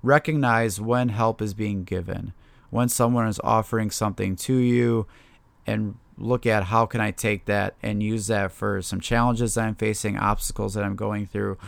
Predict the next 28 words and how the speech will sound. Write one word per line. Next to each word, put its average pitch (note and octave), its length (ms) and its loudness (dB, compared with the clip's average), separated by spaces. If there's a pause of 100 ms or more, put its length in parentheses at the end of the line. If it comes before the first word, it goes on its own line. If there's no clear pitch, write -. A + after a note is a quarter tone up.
(300)
goals A#2+ 360 6
that A#2 100 6
I'm A2+ 100 2
trying G#2+ 320 0
to G#2 140 -2
accomplish, G2+ 680 -4
and F#2+ 100 -8
so G2+ 160 -6
on G2 160 -6
and F#2+ 80 -8
so - 240 -10 (100)
forth. - 220 -12 (540)
Now, C3+ 180 4
the C#3 140 4
other F3+ 240 6
part C#3 240 4
of B2 80 2
this A#2 160 0
story A2+ 640 6 (1000)
fits - 680 2 (160)
perfectly A#2+ 800 4 (520)
with B2 340 4 (180)
it B2+ 140 4
works C3+ 500 6
if - 180 2
you A#2+ 140 4
work C3+ 340 4
it A#2 220 4